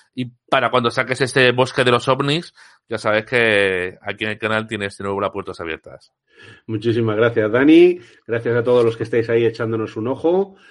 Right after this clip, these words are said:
Speaker 2: Y seguid jugando, seguid jugando, todos.
Speaker 1: Just keep, eh, just keep jugando, ¿no? Solo
Speaker 2: <laughs> Eso
Speaker 1: sigue
Speaker 2: es.
Speaker 1: jugando, ¿no?
Speaker 2: <laughs> Eso es, eso es, eso es.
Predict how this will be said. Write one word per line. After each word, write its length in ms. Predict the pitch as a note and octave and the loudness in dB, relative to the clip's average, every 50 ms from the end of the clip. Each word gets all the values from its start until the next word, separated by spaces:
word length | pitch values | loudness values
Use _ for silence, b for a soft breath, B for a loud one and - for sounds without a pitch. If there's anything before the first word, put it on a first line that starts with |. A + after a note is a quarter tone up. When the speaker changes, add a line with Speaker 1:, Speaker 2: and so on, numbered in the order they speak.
| b b b - | b b b -8
Speaker 2:
Y 640 | G#2+ A2+ A2+ A#2 A2+ A2+ A2+ A#2 A#2 A2+ A2+ A2+ G#2+ | -6 -2 0 0 2 2 2 2 2 2 0 0 -2
seguid 300 | - - A2+ A#2+ C#3 C#3 | -4 -4 -2 -2 -2 -2
jugando, 640 | - - D#3 D3+ E3 F#3+ F3+ B2+ G2 - - _ _ | 0 0 2 2 2 2 0 -2 -2 -4 -10 _ _
seguid 260 | _ - G#2 A#2+ B2+ | _ -8 -8 -8 -8
jugando, 580 | B2 - C#3+ C3+ D3 D#3+ D#3+ B2+ F#2+ - - _ _ | -6 -8 -6 -4 -2 -2 -2 -2 -4 -6 -12 _ _
todos. 420 | - C3+ C#3+ B2 F#2 - - _ _ _ _ _ _ _ _ _ _ _ _ | -8 -6 -6 -6 -8 -10 -14 _ _ _ _ _ _ _ _ _ _ _ _
Speaker 1:
Just 340 | - C3 D3+ E3 - - - - | 0 0 0 0 -2 -8 -18 -10
keep, 300 | - - C#3+ C#3+ C#3+ - _ _ _ - | -4 -2 -2 -2 -2 -6 _ _ _ -18
eh, 800 | G#2+ G#2+ - _ _ _ - - - - A#2+ A#2 A#2 A2+ A2 A2 | -16 -16 -16 _ _ _ -10 -8 -4 0 2 2 4 4 2 2
just 240 | B2+ C#3 - - - | 0 -2 -2 -4 -4
keep 140 | C3+ B2+ A#2 | -4 -2 -2
jugando, 400 | - - B2+ A#2 G2+ F#2 F2 F2+ | 0 2 2 2 2 2 -2 -4
¿no? 160 | G2+ C3+ F3 E3+ | -4 -4 -6 -6
Solo 460 | - C#3 A#2 - - C3 C3 C3 B2 | -10 -14 -12 -8 -4 -2 0 0 0
Speaker 2:
<laughs> 140 | - G3 - | -2 0 2
Eso 260 | D#4+ D#4+ D#4 A#3 G3 | 2 2 4 4 4
Speaker 1:
sigue 140 | F3+ F3 E3 | 4 4 4
Speaker 2:
es. 60 | - | 4
Speaker 1:
jugando, 360 | - C#3+ A#2+ G2+ - - G2 | 4 2 2 2 2 0 -2
¿no? 260 | A2 C3+ F3 C4 - - - - - - - - _ | 0 0 -2 -2 -4 -8 -12 -12 -12 -14 -18 -20 _
Speaker 2:
<laughs> 440 | _ - - - - - C4 C4+ - | _ -18 -18 -14 -6 -4 -4 0 2
Eso 320 | D4 A#3+ A3+ - G#3+ G3 | 2 2 4 4 4 4
es, 120 | F3+ E3 E3 | 4 4 2
eso 260 | E3+ E3 E3 F3 D#3 | 0 0 2 2 2
es, 160 | D3 C#3 C#3+ | 2 2 0
eso 220 | C#3+ C#3+ C#3+ D3 C#3 | -2 -2 -2 -2 -2
es. 140 | A#2+ A2 | -2 -4